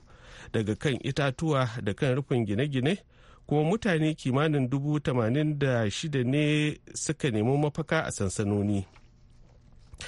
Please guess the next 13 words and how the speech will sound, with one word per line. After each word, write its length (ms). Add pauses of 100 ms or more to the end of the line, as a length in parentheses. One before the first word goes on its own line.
(580)
Ƙasar 380
Australia 840
na 160
fuskantar 720
nau'uka 520
biyu 440
na 100
mahaukaciyar 580
guguwa 640
mai 340
mataki 760
na 100
hudu, 440